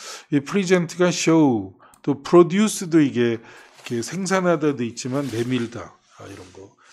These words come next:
제시하다 이런 뜻이 있을 수 있습니다. 그래서 직원들은 봉급 인상을 고마워하고 있다. 그들은 또한 승진도 환영한다. 이게 이제 뭐 신선한 도마토맛,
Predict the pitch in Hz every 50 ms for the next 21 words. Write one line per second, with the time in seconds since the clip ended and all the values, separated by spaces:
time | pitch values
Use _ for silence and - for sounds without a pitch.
0 | _ - - - 135 127 - - 143 127 113 - 107 95 104 - - - 117 110
1 | 117 110 104 - - 104 - - 151 165 175 170 - _ _ _ _ _ 120 -
2 | 113 98 95 - - 110 104 - - - - _ _ _ - - - - _ _
3 | _ _ _ _ _ _ _ _ _ _ _ _ _ _ _ _ _ _ _ _
4 | _ - - - - - - - - - - - - - - - _ - 156 143
5 | 135 - - 139 143 175 185 185 175 160 151 143 143 165 165 139 117 104 95 -
6 | - - 139 143 151 151 175 185 160 175 165 160 156 147 151 147 143 143 156 165
7 | 165 165 - 131 123 123 127 127 123 117 110 104 90 - 92 92 95 - - -
8 | - 92 - - _ _ _ - - 135 120 143 147 165 160 151 151 147 131 120
9 | 117 120 135 156 165 - _ - _ _ _ _ - - - 214 226 220 180 208
10 | 208 202 196 190 190 185 180 175 170 170 - - 156 151 135 110 95 98 98 -
11 | - - - - _ _ _ _ _ _ _ _ _ _ _ _ _ _ _ _
12 | _ _ - 139 131 127 131 120 113 127 123 113 104 113 104 104 107 107 113 -
13 | - 165 165 151 156 156 156 156 151 143 139 - 123 120 127 131 127 131 - -
14 | - 127 113 107 98 104 -